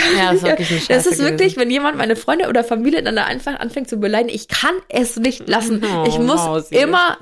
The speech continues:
Speaker 2: da irgendwas sagen. Ich bin ganz, ganz schlimm, was sowas angeht. Und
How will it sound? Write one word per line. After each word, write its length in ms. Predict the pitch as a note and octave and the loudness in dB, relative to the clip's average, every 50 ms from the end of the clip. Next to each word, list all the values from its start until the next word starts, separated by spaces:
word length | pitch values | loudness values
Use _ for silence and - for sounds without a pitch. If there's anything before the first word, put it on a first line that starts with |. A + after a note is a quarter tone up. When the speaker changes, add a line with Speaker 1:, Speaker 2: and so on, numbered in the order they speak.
| - | -2
Speaker 2:
da 200 | - A3 G#3 - | 0 0 0 2
irgendwas 580 | - B3 C#4+ C#4 D4 F4 E4+ - E4+ D#4+ E4 - | 2 2 2 2 2 2 4 4 4 2 2 0
sagen. 280 | G#3+ F#3+ F#3+ F#3+ F#3 | 0 2 2 2 2
Ich 140 | F#3 G3 - | 0 -2 -2
bin 160 | - C#4+ C4+ | -2 -2 0
ganz, 240 | B3+ C4 D#4+ E4+ - | 2 0 0 0 0
ganz 200 | - C#4 C#4 B3+ | -2 -2 -2 -2
schlimm, 220 | - A3+ A3+ A3 G#3+ | 0 0 2 2 2
was 140 | G3+ G#3 | 2 0
sowas 240 | - F#3 F3 F3 - | 0 0 -2 -2 -2
angeht. 520 | - - F#3+ G#3 G3 F#3+ G#3 C4+ F4+ A4 - - - - - - - - - - - - - _ | -2 -2 -2 2 2 4 4 4 4 2 -2 -8 -16 -16 -14 -14 -16 -16 -16 -16 -18 -20 -6 _
Und 280 | - A#3 B3 A#3+ A#3 | 2 2 4 2 0